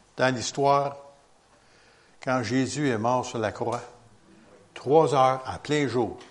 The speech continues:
Complète ténèbres. C'est pas normal, ça. OK, une éclipse, ça dure quoi, quelques minutes ?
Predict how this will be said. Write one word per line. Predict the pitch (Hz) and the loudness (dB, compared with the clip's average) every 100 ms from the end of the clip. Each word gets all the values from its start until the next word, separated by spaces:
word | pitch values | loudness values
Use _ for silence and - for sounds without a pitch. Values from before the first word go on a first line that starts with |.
| - _ _ _ _ _ _ _ _ _ | -20 _ _ _ _ _ _ _ _ _
Complète | - 143 139 143 135 - | 0 0 4 2 2 -4
ténèbres. | - 123 113 104 - - - - _ _ - | -4 -2 -2 -4 -10 -20 -20 -20 _ _ -20
C'est | - | -2
pas | 135 | 2
normal, | 131 113 139 160 139 | 4 4 6 6 2
ça. | 117 95 - _ _ _ - - - - - - - - | -4 -8 -14 _ _ _ -20 -20 -18 -20 -20 -20 -20 -18
OK, | - 87 175 | -14 2 8
une | 170 131 | 8 8
éclipse, | 98 139 208 208 - - - - | 2 8 8 6 -8 -8 -12 -10
ça | 98 104 | -2 0
dure | 104 131 | 2 0
quoi, | - 117 | 2 2
quelques | - 127 139 | 2 0 2
minutes ? | 135 151 190 240 240 | 4 4 4 4 2